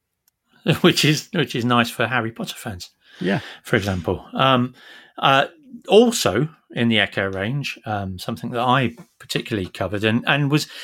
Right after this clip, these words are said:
Speaker 1: I was always interested in the original, is the Echo Show, Echo Auto, sorry, which, uh, uh,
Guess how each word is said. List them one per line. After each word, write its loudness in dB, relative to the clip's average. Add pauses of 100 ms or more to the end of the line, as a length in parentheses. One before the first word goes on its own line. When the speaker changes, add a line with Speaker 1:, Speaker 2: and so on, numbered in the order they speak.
(160)
Speaker 1:
I 6
was 6
always 8
interested 4
in 2
the 2
original, 2
is -2
the 4
Echo 0
Show, 2
Echo 2
Auto, 0
sorry, -6 (480)
which, 2
uh, 4
uh, 4